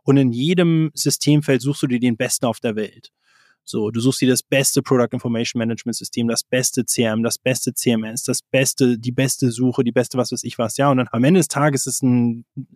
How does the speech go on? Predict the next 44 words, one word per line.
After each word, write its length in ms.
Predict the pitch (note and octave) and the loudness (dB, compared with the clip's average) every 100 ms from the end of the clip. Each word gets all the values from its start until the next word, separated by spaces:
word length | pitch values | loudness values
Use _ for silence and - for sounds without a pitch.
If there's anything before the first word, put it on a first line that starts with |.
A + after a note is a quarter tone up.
| - | -4
Technologie 420 | C#3+ C#3 B2+ C#3 | -2 2 0 2
im 100 | C#3 | 0
E-Commerce 360 | D3 - B2+ B2+ | -2 0 0 2
ja 40 | |
nichts 180 | B2 - | -2 -2
anderes 280 | A#2+ C#3 B2+ | 0 0 0
als 160 | B2 | -2
irgendwie 440 | B2+ A#2+ A#2+ A#2 A2+ - - _ - | 0 0 2 0 -2 -8 -20 _ -4
twenty 260 | - C3 | 0 0
jobs 260 | C3 B2+ A#2+ | 2 2 2
to 100 | - | -2
be 100 | A#2 | -2
done, 300 | A2 G#2+ A2+ | -2 0 0
so 120 | A2 G2+ | 0 0
circa, 380 | B2 A2 A#2+ | 0 0 -2
ja. 160 | A#2 D3 | 2 4
Und 120 | C3+ | 4
je 60 | A#2+ | 2
mehr 140 | C3 | 0
Komplexität 560 | C3 C3+ C3 B2 D3 D3 | 2 0 0 -2 -2 2
du 60 | |
hast, 160 | B2+ C3 | 2 2
desto 200 | C3 - | -2 -2
mehr 120 | A#2+ | -2
jobs 240 | A2+ B2 - | 0 -2 -2
to 80 | |
be 80 | A#2+ | -4
done 200 | A#2 A#2+ | 2 2
sind 220 | A2+ A2+ | 2 0
drin. 180 | B2+ D3+ | 4 4
So, 80 | A2+ | 2
du 60 | G#2+ | -2
kannst 220 | C3+ B2+ | -4 -2
ja 80 | A#2+ | 2
sagen, 240 | A#2+ A2+ | 2 2
"Na 60 | A2+ | 2
ja, 160 | C3 | 0
dann 140 | A2 A#2 | 0 0
nehme 160 | C3+ | 0
ich 80 | C3+ | 0
einfach 220 | B2+ A#2+ | -2 -4
von 180 | - B2+ | 0 0
jeder 240 | B2+ E3 | 2 2
Kategorie 560 | D#3+ - C3+ A#2+ C#3+ C#3+ | 2 -2 -4 0 2 2